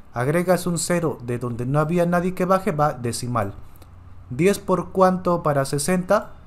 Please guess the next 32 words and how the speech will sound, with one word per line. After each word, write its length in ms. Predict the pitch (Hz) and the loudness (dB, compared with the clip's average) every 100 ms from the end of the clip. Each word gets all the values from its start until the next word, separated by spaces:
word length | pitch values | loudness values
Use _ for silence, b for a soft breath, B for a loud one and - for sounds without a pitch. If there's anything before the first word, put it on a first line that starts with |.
| - - - - | -20 -20 -20 -10
Por 240 | 120 113 110 | -4 -2 -2
seis, 520 | - 175 160 127 - | 0 2 2 0 -4
que 160 | 120 113 | -4 -2
sale 380 | - 151 160 | 2 2 2
sesenta. 1080 | 151 - 107 101 - 151 135 110 95 95 92 - - - - - - - | 0 -2 -2 -2 0 2 2 0 -6 -8 -8 -12 -18 -18 -20 -20 -20 -8
Y 160 | 160 196 | -2 4
de 120 | 208 | 4
nuevo 280 | 196 190 190 | 4 4 4
restamos 680 | 170 151 - 180 185 196 - | 2 0 2 2 2 0 -4
sesenta 520 | - 131 160 165 185 | -6 -4 -4 2 2
menos 300 | 185 185 180 | 4 4 2
sesenta, 400 | 180 190 190 180 | 0 0 2 0
cero. 380 | - 151 113 95 - - - - - - - - | 2 0 0 -2 -8 -16 -18 -20 -20 -20 -18 -4
Cuando 320 | 123 120 120 | -2 0 0
queda 240 | 165 170 170 | 2 2 2
cero 280 | 180 175 | 2 2
hacia 220 | 160 - 170 | 2 2 0
el 80 | |
final, 360 | 175 202 180 151 | 0 2 4 4
ahí 120 | 143 | 2
termina 480 | 143 127 123 135 131 | 2 -2 0 -2 0
la 120 | 123 | 0
división 500 | 123 156 185 208 202 | 0 -2 0 0 0
y 40 | 202 | 4
la 120 | 208 | 4
respuesta 580 | 190 185 - 180 180 185 | 4 -2 0 0 2 2
es 60 | |
lo 120 | 170 | 2
que 140 | 170 131 | 0 -2
quedó 240 | 113 131 | -4 -4
por 160 | - 120 | -2 -4
acá. 280 | 107 82 | -2 -6